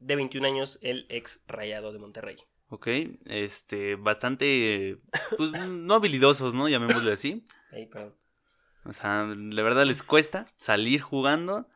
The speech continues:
Speaker 2: Tal vez son buenos como argentinos, pero no como <laughs> mexicanos.
Speaker 1: Sí, o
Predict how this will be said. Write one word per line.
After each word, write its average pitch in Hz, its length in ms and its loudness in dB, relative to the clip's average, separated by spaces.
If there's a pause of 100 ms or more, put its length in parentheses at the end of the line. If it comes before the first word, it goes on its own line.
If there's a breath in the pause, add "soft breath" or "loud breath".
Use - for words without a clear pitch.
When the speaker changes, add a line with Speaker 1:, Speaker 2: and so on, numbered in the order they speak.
(340 soft breath)
Speaker 2:
Tal 110 140 -2
vez 113 100 -4
son 120 180 -4
buenos 131 340 0
como 101 180 -6
argentinos, 120 460 -8
pero 107 120 -10
no 104 80 -10
como 110 160 -10
<laughs> - 20 -8
mexicanos. 123 600 -8
Speaker 1:
Sí, - 340 -6
o 147 60 -4